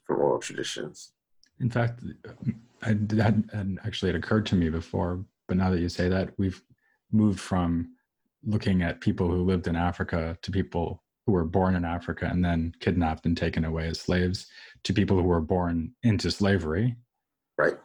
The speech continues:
Speaker 2: in the Caribbean or Brazil or the United
Speaker 1: Yep.
Speaker 2: States. And
Speaker 1: Yep.
Speaker 2: now we're moving, as we reach the turn of the twentieth century, we're moving to people who were born after the end of slavery. So that's interesting. So
Speaker 1: It is.
Speaker 2: maybe we can also talk about,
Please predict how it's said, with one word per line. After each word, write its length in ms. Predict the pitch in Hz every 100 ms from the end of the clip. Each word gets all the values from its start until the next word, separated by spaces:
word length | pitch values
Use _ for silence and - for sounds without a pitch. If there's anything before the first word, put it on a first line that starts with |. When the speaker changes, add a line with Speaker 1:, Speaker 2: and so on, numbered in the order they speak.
| 104
Speaker 2:
in 120 | 117
the 100 | 90
Caribbean 580 | 82 92 82 80 82 80
or 140 | 80 78
Brazil 440 | 82 78 82 80
or 360 | 80 78 78 -
the 60 | 90
United 240 | 85 80
Speaker 1:
Yep. 100 | -
Speaker 2:
States. 440 | - 82 - - - _ _ _ _ -
And 140 | 101
Speaker 1:
Yep. 60 | 92
Speaker 2:
now 160 | 87 85
we're 120 | 85
moving, 540 | 85 82 85 80 78 - 107 95
as 160 | 92 82
we 160 | 85 80
reach 340 | 82 80 -
the 240 | 82 78 78
turn 200 | - 82
of 80 |
the 80 | 78
twentieth 280 | 87 90 82
century, 280 | - 87 92
we're 80 | 87
moving 420 | 85 82 82 80 _ - _ -
to 160 | - 92
people 380 | - 92 - 87
who 100 | 90
were 160 | 85
born 280 | 78 85 82
after 380 | 82 82 - 82
the 140 | 80
end 180 | 80 80
of 100 | 85
slavery. 540 | - 76 85 - 127 -
So 140 | -
that's 160 | 82 82
interesting. 520 | 82 98 - 95 117 - - -
So 160 | - 131
Speaker 1:
It 200 | 104 87
is. 380 | 82 131 131 120
Speaker 2:
maybe 280 | 123 135 151
we 100 | 127
can 160 | 123
also 240 | 110 113 113
talk 260 | - 107
about, 320 | 98 101 90